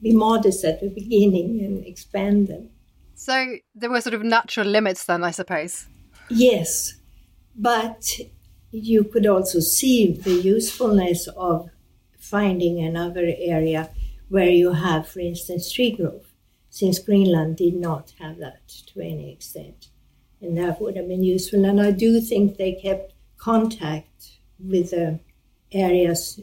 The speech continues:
Speaker 1: north of Lonesome Meadows, in the closer ones, like, uh, Labrador, that has big forests.
Speaker 2: Yeah. And in the sagas, one interesting aspect is the interaction between the indigenous population and these incomers.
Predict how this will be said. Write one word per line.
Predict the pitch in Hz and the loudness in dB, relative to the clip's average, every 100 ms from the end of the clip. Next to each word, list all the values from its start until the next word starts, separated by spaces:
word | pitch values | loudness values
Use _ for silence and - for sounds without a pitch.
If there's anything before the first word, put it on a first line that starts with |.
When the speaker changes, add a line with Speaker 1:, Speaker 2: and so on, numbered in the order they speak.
| - | -6
Speaker 1:
north | 190 240 233 196 | -2 0 -2 -8
of | 160 | -8
Lonesome | 151 156 165 151 170 | -6 -8 -8 -8 -8
Meadows, | 165 160 180 190 - - _ _ _ _ | -10 -12 -18 -16 -16 -16 _ _ _ _
in | 220 175 | -8 -6
the | 175 | -6
closer | 175 226 208 202 208 190 | -4 0 0 0 -4 -8
ones, | 180 180 175 - - | -12 -18 -18 -20 -16
like, | 190 185 180 _ | -10 -10 -12 _
uh, | 190 175 | -8 -4
Labrador, | 190 202 185 180 165 180 185 - _ _ | 0 0 -2 -6 -8 -10 -14 -20 _ _
that | 185 170 | -20 -14
has | 185 180 | -10 -10
big | - 233 196 196 | -6 2 2 2
forests. | - 110 104 104 - - - _ _ _ - | -10 -16 -18 -20 -20 -20 -20 _ _ _ -14
Speaker 2:
Yeah. | 185 165 180 _ _ _ | -12 -12 -18 _ _ _
And | 277 269 - - _ | -2 -2 -8 -20 _
in | 349 392 381 | -2 0 2
the | 370 359 339 | 6 6 4
sagas, | - - 311 285 190 151 190 202 - _ | 0 0 2 2 0 -4 -6 -8 -16 _
one | 247 277 | -2 0
interesting | 277 240 - 214 | 2 -2 -6 -4
aspect | 185 - 190 180 - | -4 -4 -6 -8 -6
is | 202 190 185 - | -4 -2 -4 -12
the | 208 214 214 | -6 -4 -2
interaction | 214 214 208 208 - - 180 170 | -4 -2 0 0 -4 -8 -6 -6
between | 165 196 214 202 | -10 -6 -4 0
the | 190 | 0
indigenous | 190 208 185 185 | 0 -2 -4 -8
population | - - 185 196 208 - 175 170 | -10 -10 -2 0 0 -4 -8 -6
and | 185 190 180 | -2 -2 -2
these | 190 185 - - | -2 -4 -6 -4
incomers. | 202 190 196 165 160 165 | -2 -2 -4 -4 -8 -10